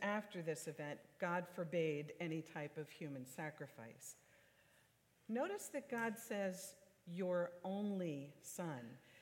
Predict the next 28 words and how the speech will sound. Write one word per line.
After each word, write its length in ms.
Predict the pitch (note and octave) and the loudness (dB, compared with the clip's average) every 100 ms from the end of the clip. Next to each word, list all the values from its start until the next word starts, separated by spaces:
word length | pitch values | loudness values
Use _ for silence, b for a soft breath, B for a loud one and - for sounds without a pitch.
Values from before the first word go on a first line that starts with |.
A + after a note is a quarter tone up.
| B - | B -2
Even 280 | D#4 F4 | -2 0
though 220 | E4+ D4 C4 | 0 2 2
in 260 | A#3+ A3+ | 2 0
last 460 | G#3+ B3+ F4 E4+ - | 2 2 0 -2 -2
week's 320 | C4+ A#3 - | -2 -2 -4
reading, 480 | G#3 F#3+ E3+ F3+ F3+ | 0 0 2 0 0
we 140 | A3 | 0
learned 320 | G#3 B3 C4 | 0 2 4
about 320 | B3 G#3+ G3+ G3+ | 4 4 2 -2
Hagar 560 | C4+ C#4 A#3+ G#3 F3+ | 0 0 4 4 4
being 300 | F3 F#3+ G3 | 2 0 0
banished 560 | F#3 G3 G#3 G3+ F#3+ - | 2 2 2 2 -2 -2
with 160 | E3+ F3+ | -2 2
Abraham's 640 | F#3 F#3+ F#3+ F#3+ F#3 F3 - | 0 0 -2 0 0 -2 -2
other 240 | A#3 A#3 | 2 2
son, 480 | G#3+ - C3 B2 C3 B B | 0 -4 -4 -4 -6 B B
Ishmael, 720 | - F#4 - B3+ E3+ B2 A2+ C#3 - - _ b b b b | 0 2 2 2 2 0 -4 -10 -16 -20 _ b b b b
who 140 | B3 | 2
lived 440 | A#3 C4 C4+ A#3 - | 4 6 4 2 -2
and 300 | A3 A3 - - - - | 2 2 0 -10 -12 2
married 460 | A3+ A3 G3 F#3+ | 4 6 4 2
an 140 | - G3 | 0 0
Egyptian 600 | F#3 F#3 F3+ - E3+ D#3+ - | 0 -2 -2 -2 -4 -4 -6
woman. 400 | E3+ D#3 A2+ A#2 - _ _ _ _ _ _ _ _ - _ | -2 -2 -4 -10 -18 _ _ _ _ _ _ _ _ -20 _
Okay, 340 | F#3 F#3 D#3+ B2 - B B B | 0 0 -4 -12 -20 B B B
so 220 | - G#3 | 0 2
God 280 | G3+ A3 A#3 | 4 4 4
says, 540 | A#3 G3 E3+ E3 - | 2 0 2 0 -6